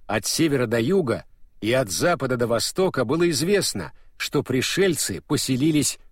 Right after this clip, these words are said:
в замке Гурикапа. Гномы-разведчики. День бежал за днём, но арзаки потеряли им счёт. Они трудились, не покладая рук,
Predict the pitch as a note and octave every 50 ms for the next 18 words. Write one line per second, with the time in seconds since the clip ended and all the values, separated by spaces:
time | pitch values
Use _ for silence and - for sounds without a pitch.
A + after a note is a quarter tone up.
0 | - - - - G2+ F#2+ - - D3 D3+ D3+ C3 - - C#3 A#2 A2 C3 D3 D3+
1 | E3 F3+ - - D3+ B2 - - - - - - - - - - - - - -
2 | - - - - - - - - - - - _ - - - - _ - - -
3 | - - - - - - - - - - - - - - - - G#2+ G2 F2 G#2
4 | G2+ F#2 G2+ C#3 F#3 G3 F#3+ F#3 F3 F3 E3+ C3+ G#2+ C#3 C#3+ C3+ G2+ - - -
5 | - - - - - - - - - - - - - - - - _ - - -
6 | - - - - - - - - - - - _ - - - - - _ - -
7 | - - - _ - - D3+ - - G3+ G#3+ G3+ F#3+ D3+ D#3+ C3+ G#2 D#3 E3 D#3+
8 | C#3+ B2+ D#3 C#3+ A#2 A2 A2 G#2+ G#2 G2+ A2 G#2+ - - - - - - - -
9 | _ - - - - - A2 G#2 A2 A2+ A#2 A2+ G#2+ F#2+ - - D3 D3+ - -
10 | A2 - - A2 - - A#2+ A2 A2+ A#2 A2 G#2+ A2 - - G2 F#2+ G2 - -
11 | - - - D#2 D2 - - - - - - - - _ - - - - - -
12 | - - G#2 B2+ D#3+ F3+ G3 F3+ - E3+ E3 E3+ D3 D3+ F#3+ F#3+ F3 E3 - -
13 | - D3+ D3 - D3+ - - D3 D3 C#3+ D#3+ D#3 D3+ D3+ D3 D#3 F#3+ F#3+ C3+ -
14 | - -